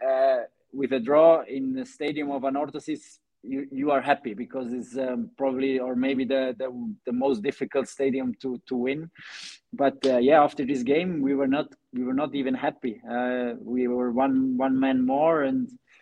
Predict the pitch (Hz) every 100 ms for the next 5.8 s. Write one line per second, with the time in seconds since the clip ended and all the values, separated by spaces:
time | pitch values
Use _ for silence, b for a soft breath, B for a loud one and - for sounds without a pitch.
0 | b b b b b _ _ - 120 120
1 | 120 _ _ _ - - 110 101 120 117
2 | - 120 113 113 117 131 131 123 131 117
3 | 107 123 135 101 120 151 123 117 131 131
4 | 127 135 135 127 120 113 117 - 120 117
5 | 110 120 120 - 123 117 123 127